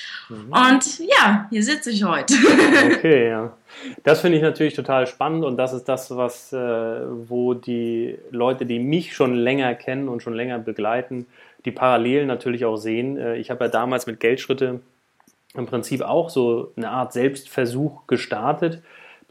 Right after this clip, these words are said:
Speaker 1: beziehungsweise wollte wirklich den, den Blog als, als so eine Art Tagebuch nutzen, um reinzuschreiben, wie es so mit meinem Fortschritt im Bereich Online-Marketing denn so aussieht.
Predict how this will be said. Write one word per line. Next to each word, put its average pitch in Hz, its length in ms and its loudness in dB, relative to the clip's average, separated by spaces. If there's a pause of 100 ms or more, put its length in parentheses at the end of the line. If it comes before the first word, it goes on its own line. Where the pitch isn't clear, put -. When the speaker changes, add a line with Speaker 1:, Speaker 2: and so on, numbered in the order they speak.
Speaker 1:
beziehungsweise 123 500 -2
wollte 123 320 -2
wirklich 135 340 -2
den, 120 260 -4 (160)
den 113 200 -2
Blog 120 280 0
als, 117 320 -6
als - 260 -10
so 120 60 -8
eine 110 100 -6
Art 117 240 -4 (120)
Tagebuch 143 800 -4
nutzen, 139 360 -4
um 143 360 0
reinzuschreiben, 127 960 -4
wie 127 140 -4
es 123 100 -8
so 123 160 -2
mit 117 180 -4
meinem 113 360 -2
Fortschritt 120 580 -2
im 123 220 -4
Bereich 117 440 -2
Online-Marketing 113 720 -8
denn 107 140 -8
so 95 100 -4
aussieht. 151 480 0